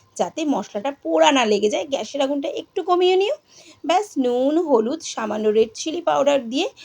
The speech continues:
ভালো করে কষিয়ে নিতে হবে। সামান্য একটু জল দিয়ে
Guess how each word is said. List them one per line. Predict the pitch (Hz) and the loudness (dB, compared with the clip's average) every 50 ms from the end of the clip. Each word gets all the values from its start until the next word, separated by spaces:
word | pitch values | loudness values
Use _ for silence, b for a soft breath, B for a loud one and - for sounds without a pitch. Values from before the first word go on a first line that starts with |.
| B B B _ - | B B B _ -12
ভালো | 226 208 214 214 208 208 220 214 | -10 -6 -2 -2 0 2 2 0
করে | 208 - 240 330 349 - | 2 2 0 0 0 -4
কষিয়ে | - 247 214 - - 220 208 | -4 -4 -4 -4 -4 -4 -4
নিতে | 196 190 185 - 190 | -4 -4 -6 -6 -6
হবে। | 185 170 - 220 196 b b b b b b | -6 -6 -6 -6 -10 b b b b b b
সামান্য | - - - 208 208 233 254 285 311 359 381 392 370 | -14 -6 -6 -6 -4 -4 -4 -4 -4 -4 -2 0 0
একটু | 349 - - 294 277 | 0 0 -2 -6 -6
জল | 208 208 214 - 359 226 226 220 | -4 0 0 0 0 0 -4 -4
দিয়ে | 190 208 226 320 381 381 | -4 -4 -2 -2 -2 -2